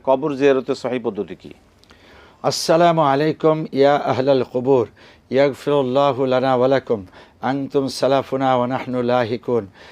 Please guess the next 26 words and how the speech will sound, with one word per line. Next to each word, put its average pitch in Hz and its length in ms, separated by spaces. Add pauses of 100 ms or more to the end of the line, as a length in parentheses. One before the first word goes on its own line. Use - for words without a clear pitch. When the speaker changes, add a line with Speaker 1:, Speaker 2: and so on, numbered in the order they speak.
(160)
Speaker 2:
এইভাবে 131 440
সালাম, 139 460 (340)
এরপরে 135 420
তিনবার 135 420
সূরা 127 280
ইখলাস, 127 480
একবার 113 340
ফাতিহা, 127 560
দুরূদ 117 320
শরীফ 131 340
পড়ে 165 260 (420)
এ 120 120
আল্লাহর 151 520
দিকে 143 260
তাকিয়ে 131 480 (440)
আপনি 117 260
দোয়া 113 200
করবেন, 95 340 (340)
কবরের 143 440
দিকে 135 200
তাকিয়ে 113 420
না। - 160 (300)
কেবলামুখী 143 680
হয়ে 180 240 (260)
দোয়া 117 260
করবেন। 98 420